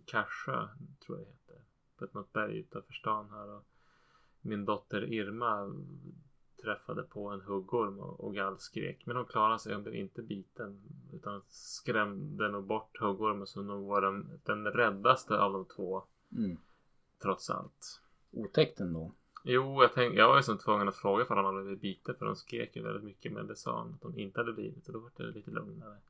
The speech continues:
Speaker 2: Mm.
Speaker 1: För det var ju som lite jobbigt att vara mitt ute i skogen och måste skynda sig. Det var som ändå, eh, någon, ett, någon kilometer till bilen.
Speaker 2: Ja, jag har hört någon sväng på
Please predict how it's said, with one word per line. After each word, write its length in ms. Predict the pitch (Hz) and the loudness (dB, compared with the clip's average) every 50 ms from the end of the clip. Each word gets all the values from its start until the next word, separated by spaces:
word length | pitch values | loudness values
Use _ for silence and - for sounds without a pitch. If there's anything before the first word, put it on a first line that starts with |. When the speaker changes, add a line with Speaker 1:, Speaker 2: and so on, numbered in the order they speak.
| _ _ - | _ _ -6
Speaker 2:
Mm. 200 | 123 117 113 110 - _ _ _ _ _ _ _ _ _ _ _ _ _ _ _ _ | -4 -4 -4 -4 -6 _ _ _ _ _ _ _ _ _ _ _ _ _ _ _ _
Speaker 1:
För 60 | - | -8
det 60 | 117 107 | -6 -6
var 120 | 107 107 | -4 -6
ju 100 | 107 98 | -8 -8
som 120 | 98 101 | -10 -14
lite 140 | 104 101 107 | -14 -10 -6
jobbigt 280 | 110 110 104 110 123 117 | -4 -4 -2 -2 -4 -4
att 80 | - 104 | -4 -6
vara 80 | 107 | -6
mitt 280 | 107 107 104 - - - | -6 -8 -8 -8 -6 -6
ute 160 | 107 98 - | -6 -6 -6
i 40 | 101 | -10
skogen 440 | - - - 123 123 120 117 110 107 | -10 -10 -8 -8 -6 -6 -6 -8 -8
och 80 | 104 | -10
måste 300 | 104 104 101 - - - | -12 -14 -16 -14 -14 -16
skynda 380 | - - - 101 98 101 113 117 | -14 -10 -8 -8 -8 -8 -8 -10
sig. 180 | - - - 101 | -10 -10 -8 -8
Det 80 | 104 | -6
var 160 | 104 107 107 | -6 -6 -6
som 180 | 104 107 110 107 | -8 -8 -8 -8
ändå, 280 | 107 110 113 113 107 101 | -8 -8 -8 -8 -8 -10
eh, 340 | 98 - 110 113 101 107 110 113 | -10 -12 -14 -14 -12 -12 -12 -10
någon, 520 | 110 107 110 107 107 98 98 110 - - - - - | -8 -6 -6 -6 -6 -8 -8 -10 -10 -10 -8 -8 -8
ett, 120 | 107 - | -8 -6
någon 220 | 117 113 113 110 101 | -4 -4 -2 -2 -2
kilometer 480 | - 110 107 104 110 110 104 - - | -2 -2 -2 0 0 -2 -2 -4 -6
till 100 | - 117 | -6 -4
bilen. 520 | 101 117 117 117 113 104 98 95 98 98 - - _ - - - - - - - - - - | -2 0 0 0 0 0 -2 -2 -4 -6 -8 -12 _ -20 -20 -20 -20 -20 -20 -20 -20 -2 6
Speaker 2:
Ja, 100 | 123 123 | 10 12
jag 180 | 131 139 143 | 12 12 12
har 160 | 139 156 147 | 12 10 8
hört 360 | 147 143 143 151 156 - - - | 10 10 10 10 10 8 4 2
någon 320 | 113 113 107 101 98 - - - - | 0 2 2 0 -2 -4 -6 -8 -8
sväng 440 | - - - - 113 107 101 104 104 | -8 -4 0 0 2 2 2 0 0
på 280 | - - 101 98 98 | 2 4 4 4 4